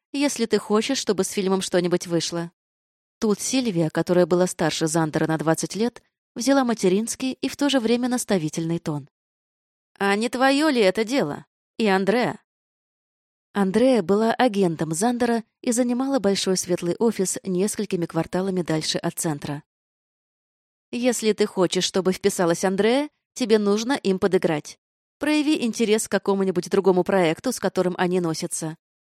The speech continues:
Ты прочел сценарий, который она тебе давала?» Зандер ответил не сразу.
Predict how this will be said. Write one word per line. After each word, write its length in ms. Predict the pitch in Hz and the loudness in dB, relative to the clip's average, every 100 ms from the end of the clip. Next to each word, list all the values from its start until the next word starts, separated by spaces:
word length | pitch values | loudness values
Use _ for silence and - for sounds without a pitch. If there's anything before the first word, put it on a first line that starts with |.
| - | -6
Ты 220 | 233 202 | -2 -2
прочел 380 | - 208 302 339 | 0 0 0 -2
сценарий, 520 | - 247 202 165 175 | -2 0 2 2 0
который 360 | 185 190 180 - | 0 0 0 2
она 220 | 185 180 | 0 0
тебе 200 | 170 175 | 2 2
давала?» 440 | 196 175 156 165 _ _ _ _ _ _ _ _ _ _ _ _ 185 | 4 2 -2 -6 _ _ _ _ _ _ _ _ _ _ _ _ -4
Зандер 520 | 160 190 220 262 269 | 2 2 2 -2 -2
ответил 480 | 196 170 165 170 175 | -4 0 0 2 0
не 140 | 180 | 0
сразу. 500 | - 165 151 151 151 | -2 -4 -4 -4 -8